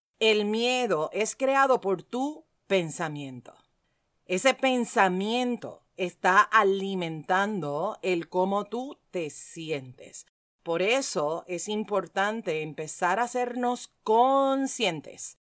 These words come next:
de esas historias tan hermosas, creativas, una cosa del más allá, que tú te inventas en tu cabecita.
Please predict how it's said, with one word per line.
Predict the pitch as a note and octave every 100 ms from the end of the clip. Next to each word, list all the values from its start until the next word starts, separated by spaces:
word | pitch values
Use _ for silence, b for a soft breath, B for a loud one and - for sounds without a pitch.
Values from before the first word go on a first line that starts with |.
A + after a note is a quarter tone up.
| _ _ _
de | F3+ B3
esas | D4 F4 E4+ D4+
historias | D4 - - C#4 C#4 D4 A#3 E3+ D#3 D3 D#3 G#3 -
tan | - F3+ E3+ E3
hermosas, | D#3+ D#3 D#3 E3 E3+ G#3+ G3
creativas, | E3+ D#3 D3 D3+ E3+ F#3 G3
una | D#3 D3+
cosa | F3 F3 F3+
del | E3+ D#3
más | D#3+
allá, | F#3+ F3 C3 D#3 D4+ b _ _ _ _
que | - G3 F3+ G3+ E4 -
tú | F#3 F#3
te | F#3+
inventas | G3+ F#3 G3 G#3+ A#3 E3+ D3 F3 -
en | E3+ E3 D3
tu | E3
cabecita. | D#3 D3 C#3+ C#3+ - - F3 D#3+ - -